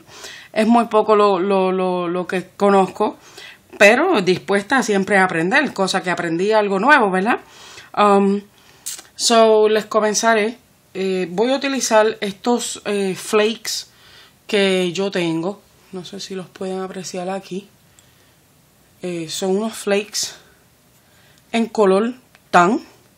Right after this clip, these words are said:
Son unos flakes que yo traje nuevos para empezar a hacer una mezcla. Eh, ya hice la mezcla y la mezcla se llama Terra Nostra. Terra Nostra significa tierra nuestra.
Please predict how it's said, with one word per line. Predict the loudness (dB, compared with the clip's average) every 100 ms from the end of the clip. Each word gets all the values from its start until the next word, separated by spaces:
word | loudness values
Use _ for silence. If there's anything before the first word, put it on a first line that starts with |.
| _ -20 -20 _
Son | -2 2
unos | 2 2 0
flakes | 0 0 -2 -6
que | -4
yo | -2 0 0
traje | 2 2 2 0
nuevos | 2 2 0 -4
para | 2 4 4 4
empezar | 0 -2 -2 0
a | 0
hacer | 0 -2 -2
una | 0 0
mezcla. | 0 -4 -4 -4 -6 -16 -20 -20 -20 -20 _ -6
Eh, | -2 0 0 -2
ya | 0 2
hice | 2 2 2
la | 2
mezcla | 0 -4 0 2 2
y | -2 -2
la | 2 2
mezcla | 2 -2 0 2
se | 2 0
llama | 2 2 4 2 0
Terra | -2 -2 -2 0 -2
Nostra. | 0 -2 -4 -6 -10 -10 -16 _ _ -20 -20 -20 -20 -20 _ 2
Terra | 4 6 6
Nostra | 6 4 0
significa | -2 -2 -2 -4 0 0
tierra | 2 -2 0 0
nuestra. | -2 -4 -8 -12 -12